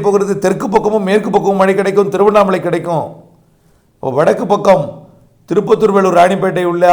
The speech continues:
உண்டு, அங்கேயும் உண்டு. ஆனால் அங்கே விட தெற்கே மேற்கே கூடுதலாக இருக்கும், வடக்கே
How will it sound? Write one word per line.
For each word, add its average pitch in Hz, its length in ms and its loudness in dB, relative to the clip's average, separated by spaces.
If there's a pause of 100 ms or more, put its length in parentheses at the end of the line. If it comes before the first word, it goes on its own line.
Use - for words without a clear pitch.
(280)
உண்டு, 170 260 -2
அங்கேயும் 175 400 0
உண்டு. 180 240 0 (760)
ஆனால் 151 280 2 (300)
அங்கே 190 340 0 (140)
விட 175 120 2 (380)
தெற்கே 160 400 2 (220)
மேற்கே 185 360 0 (160)
கூடுதலாக 160 540 0
இருக்கும், 147 340 -4 (1400)
வடக்கே 196 400 4